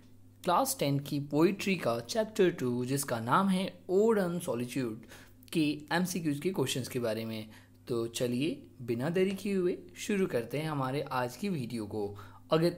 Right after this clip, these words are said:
इससे पहले अब अगर आपने कोई भी डाउट रहता है इस चैप्टर को लेके तो उस वीडियो की लिंक को मैंने इस वीडियो के डिस्क्रिप्शन में डाल रखा है, तो आप जाके चेकआउट कर सकते हैं।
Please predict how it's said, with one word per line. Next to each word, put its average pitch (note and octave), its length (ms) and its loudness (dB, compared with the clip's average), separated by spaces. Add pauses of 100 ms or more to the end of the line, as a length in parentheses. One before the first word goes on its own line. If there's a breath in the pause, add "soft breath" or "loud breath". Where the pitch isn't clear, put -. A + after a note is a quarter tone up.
इससे G3+ 260 0
पहले G3 360 4
अब D3+ 400 0
अगर E3 220 6
आपने D#3 440 2
कोई D#3+ 200 2
भी D#3+ 120 6
डाउट D#3+ 440 4
रहता E3 260 2
है D#3 100 4
इस C#3+ 80 -2
चैप्टर C#3+ 340 2
को D3 140 4
लेके B2 300 2
तो F3 200 0
उस C4 500 0
वीडियो D3+ 380 4
की C#3 320 0
लिंक D3 400 4
को C3 240 0
मैंने C#3 380 0
इस - 200 -2
वीडियो E3 300 6
के D#3 100 2
डिस्क्रिप्शन D#3+ 460 2
में G#3 120 6
डाल C3 140 10
रखा B2 260 4
है, C#3 80 6
तो C#3 120 4
आप C3+ 140 4
जाके C#3+ 280 4
चेकआउट F#3 380 4
कर - 60 2
सकते F3 320 -2
हैं। A3+ 260 0